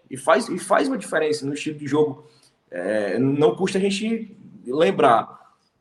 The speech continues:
apesar da sequência de vitórias, o trabalho do Dorival é extremamente recente.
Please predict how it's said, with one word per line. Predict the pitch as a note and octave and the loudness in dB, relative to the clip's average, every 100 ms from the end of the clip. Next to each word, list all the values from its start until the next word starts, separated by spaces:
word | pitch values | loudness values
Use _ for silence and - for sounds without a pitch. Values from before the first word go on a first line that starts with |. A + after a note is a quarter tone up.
| _ | _
apesar | C3 C3 B2+ D3 | -10 -4 -2 0
da | F3+ | 0
sequência | F3+ F#3 - - G#3 A#3+ | -2 -6 -8 -4 -4 -4
de | A3 | -6
vitórias, | F#3 - C#3 F3+ G3+ D#3 | -10 -4 0 2 2 0
o | |
trabalho | - D#3+ E3 D#3+ | -4 0 0 0
do | E3+ F3+ G3+ | -4 -6 -6
Dorival | F3+ F#3 F#3+ F3 | -6 -6 -4 -2
é | - - _ - | -4 -6 _ -14
extremamente | - G3 A#3+ B3+ B3 | -12 -4 -2 -2 0
recente. | D#4 - B3 G#3 - | -2 -2 -6 -6 -10